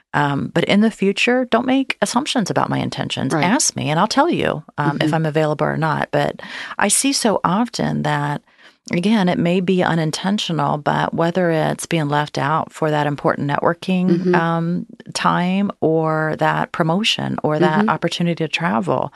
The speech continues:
Speaker 1: you know, so often decisions are being made for us,
Speaker 2: Yes.
Speaker 1: um, that shouldn't be made.
Speaker 2: Right. Ba-, may-, based on assumptions that may or may not be true.
Speaker 1: That's right.
Speaker 2: You know, will she relocate? Well, what does her husband do? Well,
Speaker 1: Right.
Speaker 2: you don't say that about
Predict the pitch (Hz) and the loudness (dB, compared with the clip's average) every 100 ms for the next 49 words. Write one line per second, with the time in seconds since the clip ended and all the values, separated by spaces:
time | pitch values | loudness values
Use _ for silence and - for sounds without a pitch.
0 | - - - - - 165 143 - 202 - | -16 -18 -18 -10 -2 0 0 0 0 0
1 | 156 175 214 - 147 143 147 - _ _ | -2 0 -2 -4 -4 -2 -4 -8 _ _
2 | - 156 196 190 175 156 143 143 143 143 | -4 0 0 2 0 0 0 0 0 0
3 | - - 151 160 294 359 - - 156 135 | -2 0 0 2 0 -2 -8 -6 -4 -4
4 | - - - 170 160 160 156 180 - - | -6 -10 -2 0 0 -2 0 0 2 2
5 | - 180 170 165 - - - 185 147 - | 2 2 2 0 -2 -6 -2 0 -2 -8
6 | - 180 - 156 202 180 170 226 - 196 | -2 0 2 2 2 0 2 2 4 2
7 | 160 - 175 160 - 160 - 135 160 170 | 2 2 2 2 2 2 2 0 2 4
8 | 160 156 147 127 135 127 - 123 - - | 4 2 2 0 -2 -4 -2 -2 -4 -4
9 | 180 - 233 185 - - 160 143 143 160 | -4 2 2 2 -4 -2 0 2 2 2
10 | - 160 139 135 135 131 113 104 151 160 | 2 2 2 2 2 2 0 2 2 4
11 | 165 156 143 147 - 117 - 64 - - | 2 2 0 -2 -2 -4 -4 -8 -10 -4
12 | 151 156 175 180 175 165 - - 165 151 | -2 4 4 6 4 2 -4 -2 0 2
13 | 151 139 143 135 127 | 0 0 0 0 -2